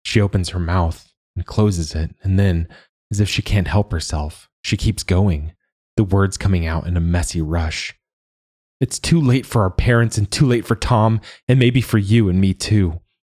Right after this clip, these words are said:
But I have to see it for myself. I have to know."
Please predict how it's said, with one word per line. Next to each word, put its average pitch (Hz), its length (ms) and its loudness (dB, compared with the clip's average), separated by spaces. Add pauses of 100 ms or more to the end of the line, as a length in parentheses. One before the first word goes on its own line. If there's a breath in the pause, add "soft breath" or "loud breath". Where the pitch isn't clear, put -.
(180)
But 117 80 2
I - 20 2
have 113 300 0
to 120 80 2
see - 180 0
it 92 100 -2
for 104 120 -2
myself. 87 680 -2
I 101 80 -4
have - 300 -4
to 151 100 2
know." 113 720 2